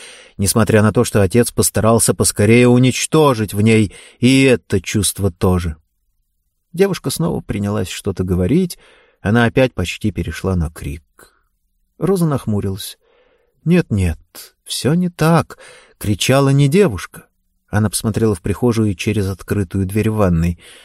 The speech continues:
Там было пусто, но громкий голос разносился по всей квартире. Он был гораздо ниже, чем женский,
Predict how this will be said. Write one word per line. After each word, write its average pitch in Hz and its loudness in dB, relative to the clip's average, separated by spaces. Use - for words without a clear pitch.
Там 139 -2
было 190 4
пусто, 113 0
но 101 2
громкий 135 2
голос 139 2
разносился 123 2
по 120 2
всей 156 0
квартире. 110 0
Он 135 -4
был 196 0
гораздо 180 2
ниже, 160 4
чем 151 -2
женский, 127 -2